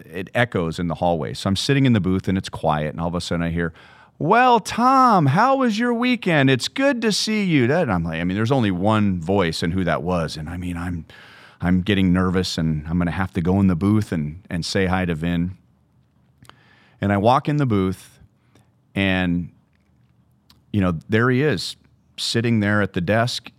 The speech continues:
in the Dodgers T V booth, preparing like I'm preparing over in the Royals radio booth. And I think, you know,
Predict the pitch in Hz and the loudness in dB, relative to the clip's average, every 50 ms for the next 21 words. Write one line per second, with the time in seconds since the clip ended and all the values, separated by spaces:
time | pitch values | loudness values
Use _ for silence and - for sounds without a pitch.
0 | _ _ _ - 98 95 92 90 85 98 98 107 107 101 98 95 - - 113 104 | _ _ _ -2 0 0 0 2 2 2 2 2 2 0 -2 -4 -4 -4 -4 -2
1 | 95 110 110 101 90 95 98 - - - - 101 - - - 104 113 117 117 113 | 0 0 -2 0 0 -2 -4 -4 -6 -6 -6 -6 -6 -2 0 0 2 2 2 2
2 | 110 104 101 98 87 92 101 123 143 143 123 - 98 - - 101 95 98 101 104 | 2 2 2 0 2 2 2 2 2 0 -2 -2 -6 -4 -2 -2 0 0 0 0
3 | 101 95 98 101 98 104 101 101 98 98 95 90 95 101 104 101 98 92 - 98 | 0 0 0 0 0 0 2 2 2 2 2 2 2 2 2 2 0 0 -2 -2
4 | 117 143 151 113 78 71 69 73 67 73 78 - _ _ _ _ _ _ _ _ | -2 -2 -2 -2 -4 -4 -6 -8 -10 -10 -12 -16 _ _ _ _ _ _ _ _
5 | _ _ _ _ _ _ _ _ _ _ _ _ _ _ _ - 127 131 135 131 | _ _ _ _ _ _ _ _ _ _ _ _ _ _ _ -2 0 0 0 0
6 | - 160 151 - - _ _ _ _ _ - 95 113 107 104 98 - | 0 -2 -2 -4 -8 _ _ _ _ _ -6 -2 -2 0 0 -2 -2